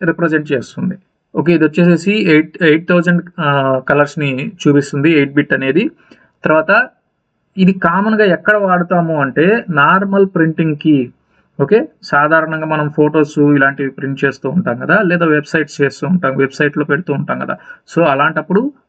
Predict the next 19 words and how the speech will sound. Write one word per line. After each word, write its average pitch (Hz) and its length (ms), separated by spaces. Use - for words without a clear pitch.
ఎయిట్ 143 320
బిట్ 156 200
అనేది 170 400
సరిపోతుంది. 127 600
తర్వాత 180 360
ఇంకా 190 340
వైబ్రెంట్గా 180 680
కావాలి 123 500
నాకు, 117 260
కలర్స్ 190 360
అనేవి 160 400
వైబ్రెంట్గా 156 560
కావాలి 123 580
అంటే 120 280
ఇలా - 200
పెడుతున్నాను, 143 840
ఇమేజ్లోకి 135 540
వెళ్ళి 135 240
మోడ్ 131 420